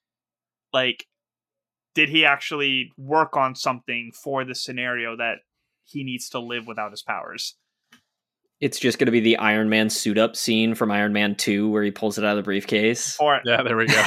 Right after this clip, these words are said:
Speaker 2: <laughs>
Speaker 1: I'm for it.
Speaker 2: Yeah. No, that's, that's actually a really cool insight because there, there's been a couple things this season, that and the silhouettes of the American heroes, that have been like, "This feels like there's more story that they want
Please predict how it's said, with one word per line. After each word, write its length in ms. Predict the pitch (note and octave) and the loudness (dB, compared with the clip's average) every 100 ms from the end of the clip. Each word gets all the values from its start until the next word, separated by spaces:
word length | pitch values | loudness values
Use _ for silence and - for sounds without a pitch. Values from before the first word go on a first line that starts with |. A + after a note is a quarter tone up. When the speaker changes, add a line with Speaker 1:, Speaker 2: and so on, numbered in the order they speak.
| - | 4
Speaker 2:
<laughs> 120 | - - | 4 4
Speaker 1:
I'm 640 | - - D3 G3+ E3 C#3 | 2 2 2 0 -2 -4
for 300 | C3+ D3 D3+ | -2 2 4
it. 60 | C3+ | 4
Speaker 2:
Yeah. 120 | D#3 - _ _ | 2 0 _ _
No, 260 | - E3+ D3 | -2 4 6
that's, 380 | C#3+ F#3+ - - - - | 6 4 2 -12 -14 -2
that's 260 | B2+ F#3 | 2 4
actually 300 | A3+ A3 A3+ | 4 6 6
a 120 | F3 | 8
really 340 | D3+ C3 C3+ C3 | 6 6 6 6
cool 300 | - A#2+ A2+ | 4 2 4
insight 480 | A2 A2 - G2+ - | 2 0 2 0 0
because 500 | A2+ A#2+ G2+ - - _ | 0 0 0 -4 -8 _
there, 200 | C3+ C#3 | 4 6
there's 220 | C#3+ D#3 D3+ | 6 4 6
been 100 | G3 | 4
a 60 | |
couple 240 | F3+ E3+ F3+ | 6 4 4
things 260 | D#3+ B2+ | 2 2
this 160 | B2 - | 0 0
season, 380 | A#2+ A2+ G#2+ G#2+ | 0 2 0 2
that 360 | A2 A#2+ A#2 - _ _ _ B2+ | 6 6 4 0 _ _ _ 2
and 240 | A#2+ A#2 | 2 4
the 120 | A2+ | 2
silhouettes 680 | A2 - E3 C#3 A#2+ C3 - | 2 4 6 6 6 6 2
of 100 | A2 | 0
the 120 | A#2 | 2
American 380 | A2 G#2+ G#2+ A2 | 2 2 2 0
heroes, 440 | G#2 G#2+ G2+ G#2 | -2 0 2 0
that 60 | A2+ | -4
have 80 | A2 | -4
been 100 | B2 | -2
like, 140 | A#2 A#2+ | -2 2
"This 160 | C#4+ | 0
feels 560 | - - A3 G#3 F#3 D3 | 0 0 4 6 6 4
like 320 | C#3+ B2+ A#2 | 4 4 4
there's 300 | B2 A#2+ A2 | 2 2 2
more 440 | A#2 A#2 A#2+ A#2+ | 0 2 2 2
story 600 | A#2 - - A2+ A2 G#2 | 0 -2 0 2 2 0
that 160 | G2+ G2+ | -2 -2
they 120 | G#2 | -2
want 400 | G2+ G2 G#2 G2+ | -2 -4 -4 -4